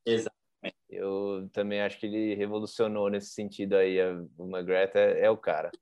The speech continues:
Speaker 1: Assim, a saída da cena do motocross e abrangir, né? Tipo, outros esportes e trazer junto pro motocross, assim, né?
Speaker 2: É.
Speaker 1: E os caras, assim, muito, assim, tipo, só, tipo, motocross e tal. Aí você via ele, tipo, sei lá, ele era amigo de uns caras,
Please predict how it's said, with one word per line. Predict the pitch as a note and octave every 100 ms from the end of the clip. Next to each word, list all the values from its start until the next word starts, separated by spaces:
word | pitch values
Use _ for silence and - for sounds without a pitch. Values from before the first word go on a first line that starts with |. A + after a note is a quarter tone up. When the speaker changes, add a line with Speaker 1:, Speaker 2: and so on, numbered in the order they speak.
| E3 C#3+ -
Speaker 1:
Assim, | - - D3
a | D3+
saída | D3+ - D3+ D3 D#3+ E3+
da | D#3+
cena | - D3+ D3
do | C#3+
motocross | C#3 C3 B2+ B2 B2 C3+
e |
abrangir, | C#3+ C#3 D3+ C#3 - D#3
né? | D3 C#3 - _
Tipo, | - A2+ B2
outros | B2 C#3+ D3+ C#3+
esportes | B2+ - - B2 C#3+ -
e | B2+
trazer | C#3 C3 B2+ C3
junto | C3+ B2
pro | C3
motocross, | C3+ C3 C3+ A#2+ A#2 A2
assim, | G2+ - G#2
né? | G2 F#2+ -
Speaker 2:
É. | G#2 G2 - _ _ - _
Speaker 1:
E | C3+
os | C#3+
caras, | - C#3+ C#3+
assim, | C#3 C#3 D3
muito, | C#3 C#3+ D#3+ E3 E3 E3 D#3+ D3+
assim, | C#3 C3 C#3 C3
tipo, | B2 - A2+
só, | - A#2+ C#3 C3
tipo, | - -
motocross | A2 G#2+ G#2 G#2+ A2 A#2+ A2+ G#2
e |
tal. | - A2
Aí | A2
você | B2
via | A2 B2 A#2+
ele, | A#2+ A#2+ B2 B2
tipo, | - - B2+ A2+ A2 _ _ _ _ _
sei | - A#2+
lá, | B2 A#2+ B2 A2
ele | G#2
era | G#2+
amigo | A2+ A#2 B2
de | A#2+
uns | A#2+ -
caras, | A#2+ A#2+ C3+ C3+